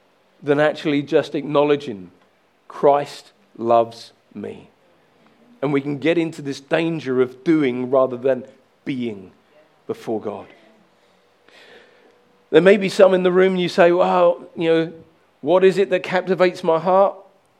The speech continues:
What is it that takes all, most of my time? It may be a better paid job. Or for some,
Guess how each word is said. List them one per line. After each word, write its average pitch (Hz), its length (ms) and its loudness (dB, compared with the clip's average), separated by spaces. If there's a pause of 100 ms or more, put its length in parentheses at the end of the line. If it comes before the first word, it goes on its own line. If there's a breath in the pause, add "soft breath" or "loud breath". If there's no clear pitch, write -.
(200)
What 170 160 4
is 185 120 2
it 214 120 2
that 190 160 -2
takes 196 300 -4
all, 196 160 0
most 196 320 2
of 196 80 -2
my 196 100 6
time? 202 340 -2 (300 loud breath)
It 214 180 2
may 208 280 2
be 180 360 -4
a 185 80 4
better 190 320 6
paid 190 300 0
job. 202 340 2 (640)
Or 226 280 4
for 233 180 0
some, 226 500 -2